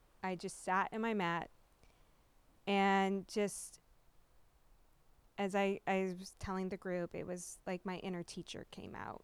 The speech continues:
And it's just like, you know, you know exactly what you need to do. You know how to process this,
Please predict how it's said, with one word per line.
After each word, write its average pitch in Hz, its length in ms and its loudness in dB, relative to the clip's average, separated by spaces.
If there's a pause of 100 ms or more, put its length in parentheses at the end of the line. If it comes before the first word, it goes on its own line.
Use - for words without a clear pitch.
(140)
And 180 220 -4
it's - 180 -10
just - 160 -12
like, 190 240 -6
you 208 80 -2
know, 208 120 -2
you 208 360 -2
know 208 280 0
exactly 208 680 -2 (1300)
what 208 220 0
you 220 120 2
need 240 160 0
to 269 100 -2
do. 214 340 -2 (520)
You 196 140 0
know 190 160 0
how 208 200 -4
to 240 60 -4
process 208 560 -4
this, 202 420 -6